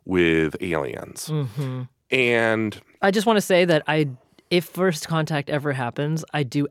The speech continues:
Speaker 2: absolutely want it to be the Star Trek version with Vulcans.
Speaker 1: R-,
Speaker 2: Uh,
Speaker 1: right.
Speaker 2: I mean, I'm not joking, because I think that
Speaker 1: Yep.
Speaker 2: would be fantastic. Uh, 'cause,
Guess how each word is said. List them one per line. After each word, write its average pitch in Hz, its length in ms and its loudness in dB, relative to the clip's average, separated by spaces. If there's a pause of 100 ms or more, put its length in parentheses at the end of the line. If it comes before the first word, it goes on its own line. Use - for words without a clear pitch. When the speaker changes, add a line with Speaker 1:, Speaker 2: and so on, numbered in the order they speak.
Speaker 2:
absolutely 139 380 0
want 127 180 -2
it 117 80 -6
to 127 80 -6
be 123 160 -4
the 120 120 -6
Star 120 220 -6
Trek 127 220 -6
version 135 500 -4
with 127 460 -4
Vulcans. - 600 -10 (480)
Speaker 1:
R-, 143 100 6
Speaker 2:
Uh, 160 140 6
Speaker 1:
right. 143 140 4 (260)
Speaker 2:
I 208 80 6
mean, 240 80 10
I'm 247 80 6
not 294 140 8
joking, 285 400 6
because 196 240 4
I 226 100 6
think 240 200 0
that 220 60 6
Speaker 1:
Yep. 214 60 4
Speaker 2:
would 214 100 6
be 208 120 0
fantastic. 196 720 0
Uh, 180 200 2
'cause, 254 140 6